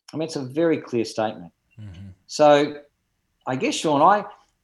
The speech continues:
Speaker 1: I believe everything the Bible testifies about Jesus. I believe that he is the human descendant of David, that he was miraculously conceived in Mary by the Holy Spirit, that he is the unique Son of God,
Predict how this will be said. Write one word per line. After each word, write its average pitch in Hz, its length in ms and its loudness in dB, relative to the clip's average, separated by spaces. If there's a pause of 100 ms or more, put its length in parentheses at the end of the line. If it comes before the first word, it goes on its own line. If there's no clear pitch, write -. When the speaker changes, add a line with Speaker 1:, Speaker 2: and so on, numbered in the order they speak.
(120)
Speaker 1:
I 262 60 0
believe 240 280 2
everything 147 440 4
the 120 80 2
Bible 135 440 0
testifies 143 760 -4
about 147 260 0
Jesus. 156 460 -2
I 123 120 4
believe 120 420 2
that - 240 -4 (120)
he 123 220 0
is 120 140 -2
the 117 60 -2
human 143 440 -4
descendant 135 500 -4
of 120 120 -6
David, 123 500 0 (340)
that 101 120 -8
he 131 120 0
was 127 180 0
miraculously 127 720 0
conceived 131 760 -2 (360)
in 110 180 -2
Mary 123 260 2
by 120 220 4
the 113 60 0
Holy 123 360 0
Spirit, 123 640 -2 (400)
that 110 140 0
he 131 180 4
is 120 120 -2
the 123 80 -2
unique 117 460 2
Son 127 260 -4
of 131 140 -6
God, 104 440 4